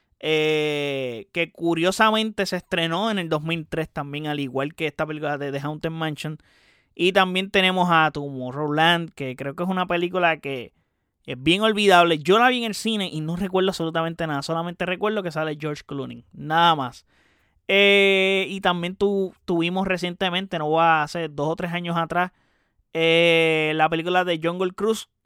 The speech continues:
con La Roca y Emily Blunt, que también es basada en una atracción de, del parque de diversiones de Disney. Y ahora que tenemos una nueva versión o un remake o whatever, lo que le puedas decir,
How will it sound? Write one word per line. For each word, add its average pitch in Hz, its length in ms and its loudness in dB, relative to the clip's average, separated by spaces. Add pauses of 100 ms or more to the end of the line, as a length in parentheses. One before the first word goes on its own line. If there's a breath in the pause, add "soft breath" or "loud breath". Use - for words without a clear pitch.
(100)
con 156 180 -2
La 147 140 2
Roca 165 260 -2
y 185 80 2
Emily 185 280 -2
Blunt, 208 320 -2
que 131 160 -6
también 131 760 -4
es 180 140 -6
basada 170 420 2
en 151 140 -4
una 160 240 -4
atracción 160 560 -8
de, 135 720 -6 (880)
del 143 160 -6
parque 156 280 -2
de 165 40 4
diversiones 165 500 -2
de 156 680 0
Disney. 175 400 -4 (580)
Y 170 160 -2
ahora 196 460 6
que 190 80 2
tenemos 170 360 0
una 185 200 -2
nueva 160 260 0
versión 170 460 -4
o 151 60 -4
un 151 120 -6
remake 165 640 -2 (400)
o 143 380 -4
whatever, 170 520 4
lo 160 140 2
que 151 80 -2
le 151 100 -2
puedas 151 240 -2
decir, 165 420 -6